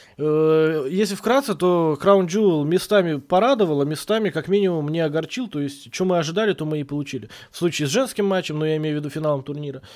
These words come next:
э, в случае с матчем за командное чемпионство РО, поэтому абсолютно нормально, хорошее шоу.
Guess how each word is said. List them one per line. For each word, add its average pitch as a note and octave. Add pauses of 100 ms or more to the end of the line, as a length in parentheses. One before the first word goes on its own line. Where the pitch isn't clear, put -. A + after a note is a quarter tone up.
(300)
э, C#3+
в -
случае D#3
с -
матчем E3
за C#3+
командное D3
чемпионство D3
РО, B3
поэтому C3+
абсолютно D#3+
нормально, C#3+
хорошее D#3+
шоу. C#3+